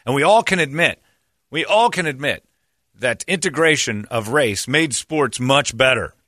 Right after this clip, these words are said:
Basketball was not good without black people in it.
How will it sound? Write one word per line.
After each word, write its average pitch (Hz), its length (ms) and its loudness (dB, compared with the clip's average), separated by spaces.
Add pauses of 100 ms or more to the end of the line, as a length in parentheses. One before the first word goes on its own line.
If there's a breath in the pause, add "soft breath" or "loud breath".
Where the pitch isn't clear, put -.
(360)
Basketball 165 760 2
was 151 200 2
not 143 360 0
good 110 400 2 (1200)
without 139 420 4
black 151 420 2
people 107 340 0
in 90 140 -2
it. - 80 -12